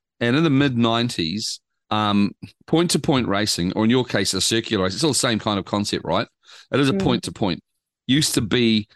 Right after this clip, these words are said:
Speaker 1: um, ve-, so the race I talked about, like Lake to Port, you might have only have had, the race might have had three hundred people in it, but there might only have been ten individuals. The rest, the rest was made up of teams. And the team-based racing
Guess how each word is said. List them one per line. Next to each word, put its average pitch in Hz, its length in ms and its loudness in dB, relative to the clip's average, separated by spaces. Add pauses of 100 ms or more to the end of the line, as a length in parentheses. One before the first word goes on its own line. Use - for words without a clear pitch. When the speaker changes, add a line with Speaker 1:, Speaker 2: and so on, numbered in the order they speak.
(120)
Speaker 1:
um, 110 440 2
ve-, 110 260 -2 (180)
so - 140 0
the 135 100 2
race 160 200 2
I 139 40 0
talked 120 200 -2
about, 110 140 2
like 101 140 0
Lake 107 200 -2
to 98 100 -10
Port, - 340 -4 (380)
you 131 140 2
might 151 180 2
have 120 80 2
only 117 240 2
have 104 80 0
had, 123 160 -4
the 123 100 2
race 160 220 0
might 135 80 0
have 117 80 -2
had 107 140 -2 (200)
three 131 160 0
hundred 107 280 -2
people 127 340 -4
in 78 80 -4
it, - 160 -4 (400)
but 120 100 0
there 117 80 2
might 127 160 2
only 110 200 2
have 90 80 -2
been 95 180 0
ten 101 200 -2
individuals. 87 640 -4 (380)
The 110 60 -2
rest, 135 340 0
the 127 80 2
rest 139 200 0
was 107 120 0
made 110 220 2
up 104 140 -2
of 90 120 -6
teams. - 560 -6 (640)
And 123 120 2
the 120 80 0
team-based 147 720 0
racing 113 540 0